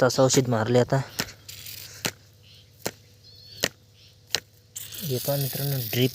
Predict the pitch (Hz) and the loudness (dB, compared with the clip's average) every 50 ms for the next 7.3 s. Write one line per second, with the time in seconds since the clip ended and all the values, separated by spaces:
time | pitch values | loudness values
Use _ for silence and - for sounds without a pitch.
0 | - - 139 139 139 135 127 117 110 120 117 123 117 101 - - - - - - | 0 0 0 2 2 0 -2 -2 0 0 0 -2 -2 -6 -8 -14 -18 -20 -16 -16
1 | - - - - - - - - - - - - - - 131 110 107 104 110 117 | -14 -14 -14 -16 -18 -20 -20 -20 -20 -20 -20 -18 -10 -8 -8 -6 -6 -2 -2 0
2 | 127 120 - 139 135 139 131 123 131 131 127 139 127 127 127 131 131 - 139 - | 0 0 0 0 0 0 0 0 0 0 2 0 -2 0 0 0 0 0 -2 -4
3 | - 120 101 110 104 - 104 - - - - - _ _ - - - - - - | -6 -6 -4 -4 -6 -6 -8 -12 -14 -18 -20 -20 _ _ -6 -6 -6 -10 -20 -20
4 | - - _ _ _ - - _ _ _ _ - - - - _ _ _ _ _ | -20 -20 _ _ _ -20 -20 _ _ _ _ -2 -2 -2 -6 _ _ _ _ _
5 | _ _ _ _ _ _ _ _ - - - - - - _ _ _ _ _ _ | _ _ _ _ _ _ _ _ -6 -6 -6 -8 -18 -20 _ _ _ _ _ _
6 | _ _ _ _ _ _ _ _ _ _ - 123 123 123 - - 131 135 139 131 | _ _ _ _ _ _ _ _ _ _ -12 -10 -10 -8 -6 -4 -4 -2 -2 -2
7 | 123 123 131 139 143 | -2 -2 -2 -2 -2